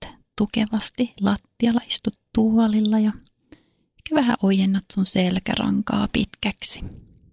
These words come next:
Voit myös tehdä tämän harjoituksen ihan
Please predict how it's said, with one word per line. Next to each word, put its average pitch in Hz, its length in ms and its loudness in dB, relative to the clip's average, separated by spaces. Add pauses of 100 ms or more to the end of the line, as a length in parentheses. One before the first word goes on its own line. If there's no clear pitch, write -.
(1160)
Voit 330 160 0
myös 226 260 2
tehdä 208 360 2 (100)
tämän 185 160 2
harjoituksen 196 880 2
ihan 196 300 2